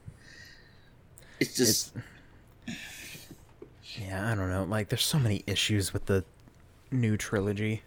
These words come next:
Speaker 1: Like, <clears throat> I can respect what Rian John-, like, Last Jedi, don't get me wrong, it's a terrible film.
Speaker 2: Yeah.
Speaker 1: Despite what people say, it's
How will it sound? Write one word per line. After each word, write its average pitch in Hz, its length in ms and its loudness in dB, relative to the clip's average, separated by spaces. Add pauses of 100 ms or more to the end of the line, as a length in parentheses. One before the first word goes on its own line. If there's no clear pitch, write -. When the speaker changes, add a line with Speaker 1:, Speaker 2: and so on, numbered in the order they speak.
(440)
Speaker 1:
Like, 120 320 6 (880)
<clears throat> - 0 - (1700)
I 160 140 12
can 165 340 8
respect 117 540 6
what 110 220 2 (180)
Rian 104 380 6
John-, - 220 0
like, 113 240 2 (260)
Last 123 320 6
Jedi, 90 320 6
don't 107 140 2
get 110 120 6
me 104 60 2
wrong, 95 220 6
it's 110 140 2
a 110 80 -2
terrible 107 360 4
film. 95 360 -4 (160)
Speaker 2:
Yeah. 147 300 8 (440)
Speaker 1:
Despite 117 500 6
what - 160 -2
people 127 320 2
say, 87 420 2
it's - 220 -4